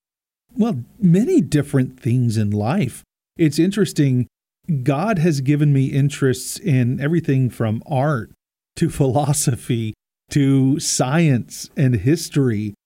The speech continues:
religion, all of these different things. Um, and these are all areas of apologetics, by the way. Th-, I, I don't think there's a human experience that is not.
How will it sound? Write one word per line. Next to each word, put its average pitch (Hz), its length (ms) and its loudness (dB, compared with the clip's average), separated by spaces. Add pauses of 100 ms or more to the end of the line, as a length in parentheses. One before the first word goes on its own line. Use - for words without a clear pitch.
(640)
religion, 139 760 2
all 156 300 2
of 147 140 0
these 143 240 0
different 139 500 0
things. 135 540 0 (360)
Um, 143 180 2
and 220 140 2
these 220 200 2
are 214 120 0
all 147 340 2
areas 151 560 2
of 180 220 0
apologetics, 147 800 0
by 107 160 -2
the 107 80 2
way. 110 240 0
Th-, 175 220 0
I, 165 140 0 (120)
I 175 120 2
don't 185 340 -4
think 170 240 -2
there's 156 260 0
a 135 40 2
human 165 440 0
experience 131 760 -2
that 117 160 0
is 101 160 -2
not. 104 580 -4